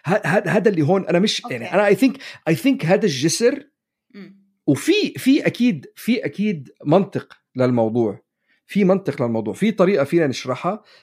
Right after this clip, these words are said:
Speaker 1: بس وين الكلمات اللي بنقدر نستعملها لنقدر، آه، ن-، نستوعب هاي الفكرة؟
Speaker 2: الحكي اللي أنت عم تحكيه عن الشعوب اللي مرقت باضطهاد أو حروب or whatever،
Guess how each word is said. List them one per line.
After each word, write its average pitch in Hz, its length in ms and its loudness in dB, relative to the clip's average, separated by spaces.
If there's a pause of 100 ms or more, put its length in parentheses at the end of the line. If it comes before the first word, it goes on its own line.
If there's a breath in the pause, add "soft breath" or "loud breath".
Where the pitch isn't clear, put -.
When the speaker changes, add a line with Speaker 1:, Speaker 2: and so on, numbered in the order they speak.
(120)
Speaker 1:
بس - 180 -6
وين 277 180 4
الكلمات 165 640 2
اللي 135 100 -2
بنقدر 156 300 -2
نستعملها 123 760 -2 (1300)
لنقدر، 160 720 2
آه، 120 280 0
ن-، 120 340 -8 (300)
نستوعب 202 480 2
هاي 196 100 4
الفكرة؟ 165 420 -2 (1000)
Speaker 2:
الحكي 320 380 -2
اللي 240 160 0
أنت 240 140 -2
عم 220 160 0
تحكيه - 440 -10 (160)
عن 220 200 2
الشعوب 175 600 0
اللي 196 180 0
مرقت 202 720 -2
باضطهاد 185 880 -6
أو 190 100 0
حروب 175 500 -4
or 180 240 0
whatever، 180 340 -4